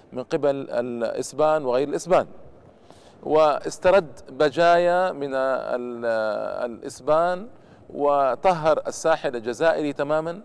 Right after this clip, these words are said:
من الإسبان كما صنع أخوه عروج من قبل، واستطاع أن يخرج القوافل البحرية، السفن البحرية كانت تمر بحر أبيض المتوسط. وأيضا كان له،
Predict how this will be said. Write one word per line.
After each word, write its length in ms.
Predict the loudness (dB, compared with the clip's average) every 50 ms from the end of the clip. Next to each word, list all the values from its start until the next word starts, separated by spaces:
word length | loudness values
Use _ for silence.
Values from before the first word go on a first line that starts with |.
| -14 -12
من 120 | -10 -10
الإسبان 420 | -8 -8 -10 -8 -2 -2 -2 -2
كما 220 | -2 -4 -6 -6 -6
صنع 400 | -4 -2 -2 0 0 -2 -2 -4
أخوه 240 | -4 -2 -2 0 2
عروج 400 | 2 0 0 -2 -4 -6 -8 -10
من 160 | -14 -12 -4
قبل، 360 | 2 2 4 4 2 -4 -4 -14 -20 -20 -20 -20 -20 -20 -20 -20 -20 -20 -12
واستطاع 1300 | -4 0 2 4 4 4 2 0 -4 -8 -10 -8 -8 -8 -4 -4 -4 0 2 4 6 6 4 2 0 -2 -4
أن 100 | -4 -4
يخرج 120 | -6 -8 _ _ _ _ _ _ _ _ _ _ _ _ _ _ _ _ -4 -2 -2
القوافل 840 | -2 -2 -4 -8 -2 0 2 4 6 6 4 4 2 -2 -6 -4 -4
البحرية، 960 | -6 -2 -2 -4 -2 -2 -4 -4 -2 -2 0 0 0 2 2 0 0 -2 -4
السفن 460 | -6 -6 -6 -8 -10 -8 -8 -8 -8 -8
البحرية 360 | -6 -6 -6 -4 -2 -4 -4
كانت 260 | -4 -4 -8 -8 -6
تمر 200 | -6 -6 -6 -6
بحر 500 | -6 -12 -6 -6 -6 -4 -4 -4 -2 -2
أبيض 300 | -2 0 0 0 0 -2 -6 -20 -20 _ _ _ -20 _ _ _ 0 0
المتوسط. 560 | 2 2 0 -2 -2 -4 -4 -4 -10 -16 -18 _ _ _ _ _ _ -20 -20 -10 -2
وأيضا 540 | 2 4 4 4 4 4 2 2 2 0 -6 -16 -20 -20 -20 -20 -20 -20 _ -20 -20 -20 _ -20 _ _ -20 _ _ _ _ _ _ _ _ _ -20 -18 -6
كان 220 | 0 0 0 2 4
له، 340 | 2 4 4 2 0 -2